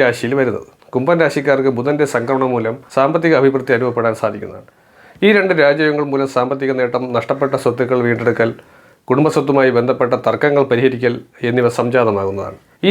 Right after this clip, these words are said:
രാശിയിൽ ജനിച്ചവർക്ക് സാമ്പത്തിക വളർച്ചയ്ക്കും സ്ഥിരതയ്ക്കും അനുകൂലമായ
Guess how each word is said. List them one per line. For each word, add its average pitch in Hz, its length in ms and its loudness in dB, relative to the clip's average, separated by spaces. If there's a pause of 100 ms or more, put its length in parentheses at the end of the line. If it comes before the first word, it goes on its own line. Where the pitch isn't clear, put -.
രാശിയിൽ 175 340 0
ജനിച്ചവർക്ക് 123 520 0
സാമ്പത്തിക 147 440 0
വളർച്ചയ്ക്കും 117 480 -2
സ്ഥിരതയ്ക്കും 131 520 2 (120)
അനുകൂലമായ 127 500 2